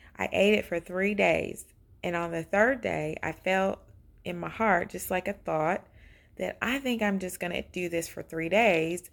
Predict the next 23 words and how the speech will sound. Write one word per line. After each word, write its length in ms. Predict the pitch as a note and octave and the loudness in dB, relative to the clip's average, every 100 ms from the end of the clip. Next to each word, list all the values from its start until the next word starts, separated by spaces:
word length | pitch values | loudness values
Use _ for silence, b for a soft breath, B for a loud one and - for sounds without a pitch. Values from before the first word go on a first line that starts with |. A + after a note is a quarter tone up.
| b b b | b b b
and 120 | F3 | -6
that's, 260 | F3 - - | -4 -6 -6
um, 160 | - - - | -10 -10 -8
you 100 | F#3 | -4
know, 240 | D#3+ D#3 | 0 0
and 120 | D#3 | 0
I'll 240 | D#3 D#3 D#3 | 0 0 -2
take 260 | - D#3 | -2 -6
a 40 | D#3 | -4
break." 560 | - F#3 - - - - B B B | 0 2 0 -2 -16 -20 B B B
Because 400 | - G3 G3+ F3 | -6 2 2 2
with 220 | F3 F3 F3 | 0 0 0
fermented 720 | - A#3+ D#4 D#4+ G#3 E3+ - | 0 4 4 4 2 0 -4
food, 540 | - E3+ E3 E3 - B B B | -6 -2 -2 -4 -8 B B B
you 220 | F#3 G3+ | -2 2
are 140 | F#3+ - | 2 2
actually 580 | G3 A3 - A#3+ A#3+ A3+ | 2 2 -2 -2 0 0
introducing 1080 | - F#3+ F#3+ F#3+ F3 F3+ F3+ F3 E3 E3 | -2 -4 -2 -6 -6 -6 -6 -6 -8 -6
new 220 | F3+ G3 G3 | 0 0 2
bacteria 680 | F3 E3+ - F#3 F3 E3 | 0 -2 -4 -2 0 0
into 380 | - D#3+ D#3+ - | -2 -6 -10 -10
your 160 | D#3 D3 | -8 -6
gut, 360 | - D3 - | 0 0 0